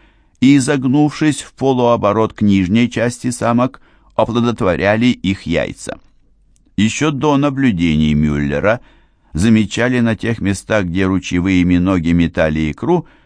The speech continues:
червеобразную рыбу, которая известна была под названием пескоройки, Амокоэтес бранчилялис, и описана уже Альдрованди. Примечание.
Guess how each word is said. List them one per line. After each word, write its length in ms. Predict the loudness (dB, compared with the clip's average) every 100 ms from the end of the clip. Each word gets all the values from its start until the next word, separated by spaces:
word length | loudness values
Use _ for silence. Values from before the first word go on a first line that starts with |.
| _ -6
червеобразную 1080 | -2 0 2 2 2 2 0 0 2 2 2
рыбу, 280 | -2 -4
которая 520 | -4 -6 -4 -2 -2 -2
известна 460 | -2 -6 -6 -6
была 260 | -4 -2 -2
под 160 | -2
названием 800 | -2 -2 -2 -4 -2 -2 0 -2 -4 _ -4
пескоройки, 1080 | -2 -2 -2 0 2 0 -2 -8 -12 -12 _ _ _ _
Амокоэтес 1200 | -4 0 2 0 0 -2 0 -2 -2 -4 -6 -8 -20 _ -16
бранчилялис, 1400 | -6 -2 0 0 -2 -4 -6 -4 -2 -2 -2 -4 -6 -12 -18 _ _ _ -4
и 80 | -2
описана 640 | -2 -2 -2 0 0 0
уже 500 | 0 -2 0 -2 -2 _ _
Альдрованди. 1200 | -2 -2 -2 -2 0 2 0 0 -4 -4 -4 -6 _ _ _ _ _ -18 -2
Примечание. 840 | 2 2 0 -2 -2 -4 -6 -8